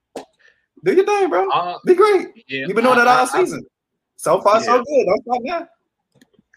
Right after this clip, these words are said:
Speaker 2: Sharky, I'm, I'm jumping aboard this bandwagon with you for this thirty-six and thirty-six. Five of the last nine are at home.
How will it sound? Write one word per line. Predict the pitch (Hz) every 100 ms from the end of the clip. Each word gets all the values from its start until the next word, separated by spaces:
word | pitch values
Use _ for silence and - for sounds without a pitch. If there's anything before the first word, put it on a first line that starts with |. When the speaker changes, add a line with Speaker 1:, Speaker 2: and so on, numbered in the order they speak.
| _ _ _ _ _ _ _ _ _ _ _
Speaker 2:
Sharky, | - 123 143 139 127
I'm, | 135
I'm | 117 127 117
jumping | 127 127 117
aboard | 107 113 113
this | 104 101
bandwagon | 107 107 101 98 98 92 92
with | - -
you |
for | - 98
this | 92 90
thirty-six | - 101 92 - 95 90
and | 87
thirty-six. | 98 92 - 95 87 - -
Five | 110 120 - 233
of |
the | 107
last | 107 107 101 101
nine | 101 98 98 98
are | 90 90
at | 85
home. | 98 92 87